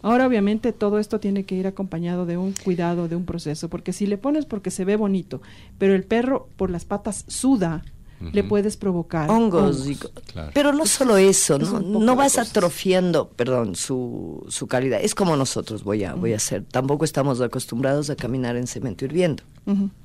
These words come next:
Speaker 2: Ujú.
Speaker 3: Sin embargo, cuando vos ves ciertas comunidades indígenas que salen y que todavía andan descalzos,
Speaker 1: Ujú.
Speaker 2: Ujú.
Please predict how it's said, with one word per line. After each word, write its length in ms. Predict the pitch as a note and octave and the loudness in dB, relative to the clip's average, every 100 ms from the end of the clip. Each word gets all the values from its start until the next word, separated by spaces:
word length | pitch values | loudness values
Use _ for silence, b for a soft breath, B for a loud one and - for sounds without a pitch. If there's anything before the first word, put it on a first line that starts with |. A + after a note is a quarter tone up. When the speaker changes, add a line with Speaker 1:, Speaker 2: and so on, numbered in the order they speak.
| - | -10
Speaker 2:
Ujú. 240 | F#2 D#2 B2 B2+ B2+ | -10 -8 -10 -10 -12
Speaker 3:
Sin 260 | - F#3 | -4 2
embargo, 400 | G#3 A3 G3+ G3+ | 4 6 4 2
cuando 260 | F#3+ D#3+ D3+ | 0 0 2
vos 140 | D#3+ | 0
ves 160 | D3+ D#3+ | 0 0
ciertas 440 | - F3+ - E3 - | 2 0 2 -2 0
comunidades 640 | D#3+ E3 E3 F3+ F3 D#3 | 0 2 4 4 4 2
indígenas 720 | F#3+ F#3 G3 E3 E3 D#3 - B B B B | 2 2 2 2 2 0 -6 B B B B
que 100 | - D#3 | -4 -4
salen 400 | - F#3 G3 F3 | 2 2 2 0
y 100 | D#3 | -2
que 100 | D#3 | -2
todavía 480 | D#3 D3+ F3 F#3+ | 0 2 4 4
andan 240 | D#3+ D#3+ D3+ | 4 2 0
descalzos, 720 | E3+ - A#3 G3 - A2+ - | -2 -2 0 0 -2 -8 -6
Speaker 1:
Ujú. 180 | G#2 A2 | -2 -2
Speaker 2:
Ujú. 100 | A2+ | -2